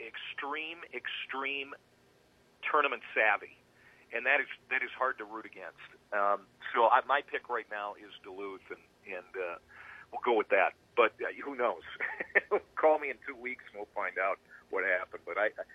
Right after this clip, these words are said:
I think, uh, Minnesota Duluth is really hard to beat this time of year.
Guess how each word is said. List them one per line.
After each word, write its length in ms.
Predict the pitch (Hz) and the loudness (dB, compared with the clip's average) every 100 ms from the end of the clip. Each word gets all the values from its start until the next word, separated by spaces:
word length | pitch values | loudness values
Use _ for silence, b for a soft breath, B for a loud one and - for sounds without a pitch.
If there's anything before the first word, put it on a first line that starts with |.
| B B 117 | B B 0
I 60 | |
think, 320 | 131 131 117 120 | 0 -2 -4 -2
uh, 140 | 104 | -2
Minnesota 480 | 110 107 - 101 90 | -4 -12 -10 -12 -12
Duluth 240 | 95 95 90 | -12 -12 -14
is 80 | 85 - - | -18 -14 -10
really 220 | 98 90 | -8 -4
hard 240 | 92 87 | -2 -4
to 60 | - | -6
beat 160 | 85 - | -18 -16
this 80 | 73 - | -18 -10
time 160 | 85 76 | -10 -10
of 80 | |
year. 160 | 73 69 | -12 -14